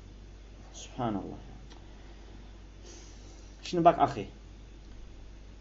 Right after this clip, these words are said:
Bunu özellikle anlatıyorum, tamam mı? Allah için bunu fıkh et. Bu çok önemli bir nokta. Şimdi bak, önce sana bir soru soracağım, onun üzerinden devam edeceğim.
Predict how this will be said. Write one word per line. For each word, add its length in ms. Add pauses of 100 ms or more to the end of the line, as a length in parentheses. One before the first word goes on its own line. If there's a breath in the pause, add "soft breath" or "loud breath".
(140)
Bunu 260
özellikle 400
anlatıyorum, 580
tamam 200
mı? 100
Allah 260
için 200
bunu 120
fıkh 200
et. 140
Bu 60
çok 200
önemli 300
bir 60
nokta. 260 (1160)
Şimdi 200
bak, 180
önce 220
sana 240
bir 60
soru 220
soracağım, 380
onun 140
üzerinden 460
devam 200
edeceğim. 280